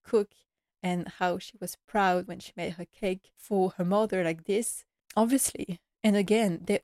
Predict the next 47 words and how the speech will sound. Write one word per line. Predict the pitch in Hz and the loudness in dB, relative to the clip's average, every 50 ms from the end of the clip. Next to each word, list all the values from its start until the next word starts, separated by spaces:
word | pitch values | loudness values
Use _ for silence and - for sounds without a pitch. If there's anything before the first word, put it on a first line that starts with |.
| _ - | _ 0
all | 226 247 247 233 220 _ _ _ | 2 4 4 2 0 _ _ _
older. | 220 220 247 220 208 160 175 | 0 0 2 2 0 -2 0
They're | 170 170 - | -2 -2 -4
like, | - 185 _ - _ _ | -4 -6 _ -14 _ _
"How | - - - - - - | -18 -16 -14 -8 -2 -2
is | 269 269 - | -2 -2 -2
it | 240 - _ | -6 -10 _
possible? | _ - - 247 247 - - 233 208 185 170 160 - - _ - | _ -6 -4 -2 -2 -2 -4 -4 -4 -2 -4 -4 -6 -10 _ -20
Like, | - _ | -16 _
it's | - - | -6 -2
not | 214 196 202 - | 0 0 0 -2
how | - - 190 | -4 -2 -2
it | 185 190 _ _ _ | -2 -2 _ _ _
should | - - - - 185 170 180 | -14 -10 -6 -6 -6 -4 -2
be." | 226 214 185 170 175 - _ _ _ _ _ _ _ _ _ _ _ _ _ _ _ _ _ _ _ _ _ _ _ _ | -4 -2 -2 -4 -6 -8 _ _ _ _ _ _ _ _ _ _ _ _ _ _ _ _ _ _ _ _ _ _ _ _
And | - 208 202 202 214 | 0 2 2 4 4
then | 220 214 214 208 - _ _ _ _ _ _ - | 4 4 2 2 -2 _ _ _ _ _ _ -2
Violet | - 226 208 220 202 185 185 - - | 2 4 4 4 4 2 -2 -4 -4
arrives. | - - - - - _ _ _ _ _ _ _ _ _ _ | -6 -6 -6 -6 -10 _ _ _ _ _ _ _ _ _ _
And | - 202 190 190 | -2 0 0 2
before | 202 214 202 - 208 208 | 0 -2 -2 -2 -4 -4
talking | - 185 190 _ - 185 | -4 -6 -10 _ -10 -6
about | - - - - _ _ _ | -4 -4 -4 -4 _ _ _
the | - 202 196 | -8 -6 -4
last | 190 190 185 190 - - - | -4 -4 -4 -6 -8 -8 -6
scenes, | - 214 196 185 185 190 190 - _ _ _ | -6 -6 -6 -6 -8 -10 -12 -14 _ _ _
I'm | 185 185 185 | -10 -10 -8
just | 180 185 190 | -10 -10 -12
gonna | 185 180 190 | -12 -14 -14
say | - - 185 185 | -12 -10 -10 -8
that | 185 - 185 - - - _ _ _ _ _ _ | -6 -6 -6 -6 -6 -8 _ _ _ _ _ _
I | - | -6
already | 190 190 190 185 208 | -4 -4 -4 -6 -8
said | - - 180 - | -12 -12 -10 -10
it, | 185 185 | -10 -10
but | - 180 180 175 | -10 -12 -12 -10
the | 180 185 180 | -12 -14 -14
thing | _ - 190 190 185 | _ -6 -6 -6 -4
that | 180 185 185 - _ | -6 -8 -10 -10 _
really | 180 175 185 185 - 175 175 180 - | -6 -8 -6 -6 -6 -10 -10 -8 -4
irritated | - 170 170 - - 165 165 | -4 -4 -4 -4 -6 -6 -6
me | 185 170 170 | -6 -8 -8
the | - 165 | -8 -6
most | 170 170 165 160 208 - _ - - | -6 -4 -4 -6 -8 -12 _ -16 -20
is | 170 | -6
that | _ - 165 165 170 165 _ _ _ _ _ | _ 0 0 0 -2 -4 _ _ _ _ _
Robert, | - 202 196 196 170 175 175 175 165 _ - | 2 2 2 2 2 0 0 0 -2 _ -12